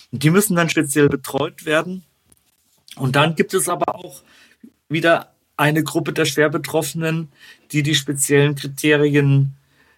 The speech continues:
der M E C F S erfüllen. Und man muss aber all diese Gruppen differenziert betrachten und man kann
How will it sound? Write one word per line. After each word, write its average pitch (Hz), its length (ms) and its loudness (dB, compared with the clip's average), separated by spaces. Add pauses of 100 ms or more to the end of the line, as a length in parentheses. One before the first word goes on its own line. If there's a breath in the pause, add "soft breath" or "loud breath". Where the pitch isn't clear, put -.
(360 soft breath)
der 131 320 4
M 139 160 6
E 139 220 0
C 135 220 0
F 127 140 0
S 127 220 -4
erfüllen. 123 480 -4 (2000)
Und 123 220 -2 (240)
man 139 240 4
muss 185 160 6
aber 160 200 2
all 147 140 6
diese 196 240 0
Gruppen 190 300 -2
differenziert 180 580 -2
betrachten 175 640 -2
und 127 120 -6
man 127 200 0
kann 139 400 -2